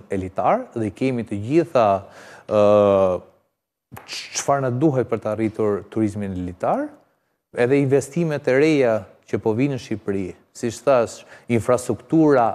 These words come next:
akomoduese po arrin nivele shumë të larta. Duke filluar që nga baret, restorantet që gjenden në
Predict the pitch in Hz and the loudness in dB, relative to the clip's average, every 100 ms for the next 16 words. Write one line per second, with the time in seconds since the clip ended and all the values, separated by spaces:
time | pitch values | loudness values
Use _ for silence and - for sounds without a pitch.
0 | - 123 123 127 120 117 113 131 160 156 | -4 -4 -2 -2 -2 0 2 4 4 2
1 | - 185 185 - 117 120 143 131 120 131 | 2 2 2 0 0 2 0 -2 -2 -2
2 | 139 147 151 _ - - 123 - 101 87 | -2 -2 -6 _ -10 -6 -6 -2 -2 -2
3 | 80 76 73 _ _ _ _ _ _ - | -4 -14 -16 _ _ _ _ _ _ -20
4 | - - - _ 117 113 131 - 139 135 | -14 -14 -14 _ -4 -2 -2 0 0 0
5 | 131 120 107 107 143 139 110 101 - - | -2 0 0 2 2 4 2 -2 -6 -18
6 | - _ - 104 - 107 131 131 117 - | -20 _ -8 -8 -2 0 2 0 -4 -8
7 | 101 104 127 123 113 101 - - | -8 -2 -2 0 -4 -6 -12 -10